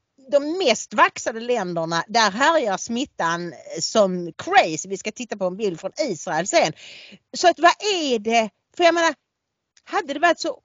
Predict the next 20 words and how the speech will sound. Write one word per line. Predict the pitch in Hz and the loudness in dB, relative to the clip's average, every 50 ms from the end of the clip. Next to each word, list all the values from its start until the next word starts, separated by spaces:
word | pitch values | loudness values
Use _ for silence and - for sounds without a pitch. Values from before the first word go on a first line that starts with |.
| _ _ - | _ _ -8
nej | 277 330 359 | -4 -2 0
men | 349 359 349 339 | 0 0 0 0
alltså | 339 330 - 349 - _ - 330 | 0 0 -2 -6 -12 _ -14 -6
ta | 370 427 349 269 226 202 190 196 | -2 2 2 2 4 2 2 2
den | 202 196 190 202 190 - _ _ _ _ - | 0 -2 -2 -2 -6 -8 _ _ _ _ -2
för | - 240 220 - | 0 0 0 2
att | 214 220 214 - | 0 0 0 -2
ni, | 247 240 - _ - 240 247 - _ _ _ | -8 -10 -10 _ -10 -8 -8 -8 _ _ _
vi | 233 233 277 330 392 427 | -12 -6 -2 2 2 2
tror | - - - 427 427 392 240 208 | 0 -2 -4 0 0 0 2 0
att | 202 190 | -2 -2
ni | 208 220 214 | 0 0 0
har | 208 202 208 190 170 | 2 4 4 2 4
en | 190 185 190 185 | 2 -2 -2 -2
större | - - - - _ - 349 285 202 160 147 160 160 156 151 156 151 156 143 139 | -6 -10 -14 -14 _ 4 4 4 4 4 0 -6 -4 -2 0 0 0 -2 -4 -6
chans | - - - - 240 180 143 131 139 139 - - _ _ _ _ _ _ _ _ _ _ - | -8 -6 0 2 2 2 0 -2 -8 -12 -14 -16 _ _ _ _ _ _ _ _ _ _ -6
att | 170 190 - | -6 -6 -4
bli | 190 190 208 | -4 -4 -2
mindre | 262 339 403 349 208 151 151 147 151 170 | -2 0 0 -2 -4 -6 -8 -8 -8 -6
sjuka. | - 302 330 403 381 _ - - - - 170 185 170 | -2 0 0 0 0 _ -10 -16 -10 -2 0 0 0